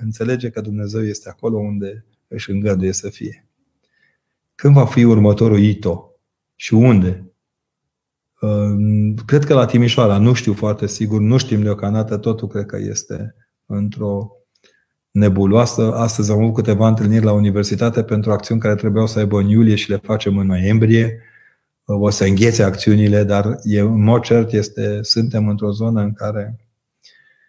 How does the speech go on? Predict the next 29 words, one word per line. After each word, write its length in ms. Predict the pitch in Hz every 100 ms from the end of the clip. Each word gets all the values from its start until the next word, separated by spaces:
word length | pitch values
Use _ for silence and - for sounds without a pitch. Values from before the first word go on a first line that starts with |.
| _ _ _ _ _
e 120 | 101
greu 180 | 104 110
de 80 | 98
stabilit 440 | - 95 101 98
un 160 | 101 98
termen 600 | 101 98 98 127 143 - _ _
și 320 | - - 127
sper 320 | 127 - 143 143
din 160 | 117
toată 260 | 110 131 117
inima 320 | 123 139 139
să 140 | 139
începem 340 | 123 - 147 123
să 180 | - 120
ne 100 | 110
gândim 600 | 104 117 127 104 110 127
și 160 | -
să 180 | 104 110
putem 400 | 113 113 117 120
să 440 | - 113 107 107 - _ _ _ _ _ _ _ _
colaborăm, 760 | _ 117 110 113 127 120 98 117
inclusiv 400 | 120 - 110 123 -
așa, 240 | 117 - 98
prin 200 | 104 107
intermediul, 800 | 104 110 107 110 104 101 101 117 - _ _ _ _ -
uh, 300 | 113 120 143 143 _ _ _ _ _ _ _ _ _ _ _
aparatului 920 | 107 104 110 113 127 - 104 101 101
numit, 500 | 101 101 101 98 -
uh, 420 | 113 117 113 127